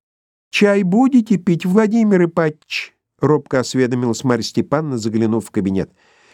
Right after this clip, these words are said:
«Не буду я пить никакого чаю, мур-мур-мур. И чёрт их всех возьми, как взбесились всё равно!»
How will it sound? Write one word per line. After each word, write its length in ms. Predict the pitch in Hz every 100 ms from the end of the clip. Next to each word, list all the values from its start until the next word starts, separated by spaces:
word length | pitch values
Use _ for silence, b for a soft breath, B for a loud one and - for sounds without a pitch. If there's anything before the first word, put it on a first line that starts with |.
| b b -
«Не 220 | - 202
буду 280 | 180 139 120
я 140 | 123
пить 260 | - 180 113
никакого 460 | 92 95 127 113
чаю, 420 | - - 98 73
мур-мур-мур. 1000 | 65 62 85 76 67 87 73 87 85 - _ _ _ _ _ _ -
И 80 |
чёрт 420 | - - 226 185 202
их 160 | - - _ -
всех 400 | - - 151 -
возьми, 460 | 135 147 156 185 - _ _ _ -
как 440 | - 147 240 254
взбесились 760 | 302 269 370 339 - 294 104 -
всё 240 | - 101
равно!» 340 | 92 87 -